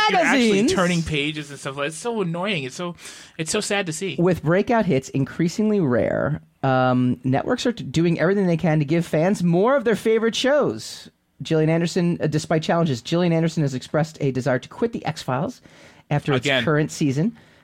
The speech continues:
Speaker 2: Uh, but Fox is cautiously, cautiously optimistic they can throw a lot, a whole bunch of money at her and she'll come back.
Speaker 1: 'Cause they, they actually said
Speaker 2: I,
Speaker 1: that.
Speaker 2: I ad-libbed that one, actually.
Speaker 1: Yeah,
Speaker 2: That
Speaker 1: that's
Speaker 2: was
Speaker 1: what I
Speaker 2: me
Speaker 1: figured.
Speaker 2: ad-libbing right there.
Speaker 1: Okay.
Speaker 2: So no, no credit to Entertainment Weekly.
Speaker 1: Okay.
Speaker 2: That was sourced
Speaker 1: Yeah,
Speaker 2: by
Speaker 1: we're
Speaker 2: me.
Speaker 1: taking that back.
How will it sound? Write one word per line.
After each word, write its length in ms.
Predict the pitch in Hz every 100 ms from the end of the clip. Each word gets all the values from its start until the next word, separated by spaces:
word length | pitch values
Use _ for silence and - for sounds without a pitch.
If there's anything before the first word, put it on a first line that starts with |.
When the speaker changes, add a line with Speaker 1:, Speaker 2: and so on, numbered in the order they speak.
| -
Speaker 2:
Uh, 140 | 139
but 140 | 135 160
Fox 260 | 185 294
is 100 | 311
cautiously, 480 | - 202 - 208 208
cautiously 500 | - - 302 247 233
optimistic 460 | 190 165 156 156 156
they 100 | 139
can 100 | 127
throw 160 | 135
a 20 | 123
lot, 200 | 135 147
a 40 |
whole 140 | 143
bunch 160 | 151 143
of 80 | 123
money 240 | 113 117
at 100 | 113
her 60 | 117
and 100 | 123
she'll 140 | -
come 140 | - 147
back. 180 | 120 160 - - -
Speaker 1:
'Cause 120 | 151
they, 160 | 185 170
they 200 | 156 139
actually 280 | 156 139
said 100 | 120
Speaker 2:
I, 80 | 175
Speaker 1:
that. 200 | 170 170 185
Speaker 2:
I 140 | 185
ad-libbed 380 | 170 131 127 113
that 280 | 113 110 -
one, 140 | 95
actually. 220 | 67 -
Speaker 1:
Yeah, 240 | 135 120 110
Speaker 2:
That 40 |
Speaker 1:
that's 100 | 117
Speaker 2:
was 100 | -
Speaker 1:
what 60 | -
I 60 | 123
Speaker 2:
me 80 | 107
Speaker 1:
figured. 260 | 101 104
Speaker 2:
ad-libbing 100 | 98
right 140 | 71 71
there. 120 | -
Speaker 1:
Okay. 80 | 82
Speaker 2:
So 120 | 156
no, 220 | 156 185 185
no 300 | 190 208 214
credit 340 | - 220 175
to 140 | 160 165
Entertainment 340 | 151 160 147
Weekly. 340 | 135 131 104 113
Speaker 1:
Okay. 360 | 127 120 104 117
Speaker 2:
That 160 | 139 135
was 80 | -
sourced 160 | 147
Speaker 1:
Yeah, 220 | 135 127
Speaker 2:
by 60 | 123
Speaker 1:
we're 40 | 110
Speaker 2:
me. 40 |
Speaker 1:
taking 200 | 127 117
that 180 | 110 107
back. 260 | 104 -